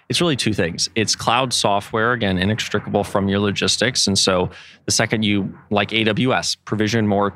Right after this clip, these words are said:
data storage, it's already part of your same entire environment and your same stack. Same thing with your physical storage was stored.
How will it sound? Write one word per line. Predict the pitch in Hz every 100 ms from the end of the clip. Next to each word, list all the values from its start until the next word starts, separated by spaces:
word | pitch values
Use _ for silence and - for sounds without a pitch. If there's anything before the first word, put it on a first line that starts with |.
| -
data | 127 123
storage, | - - 92 101 101
it's | -
already | 98 98
part | - 110
of | 107
your | 101
same | 95 - 98
entire | 98 - - 101
environment | 95 95 92 98 104 95 95
and | -
your | 90
same | - 92 90
stack. | 90 - 147 151 -
Same | - 110 101
thing | 107 98
with | 95
your | 95
physical | - 95 92 95
storage | - 98 98 92
was | -
stored. | - - 131 107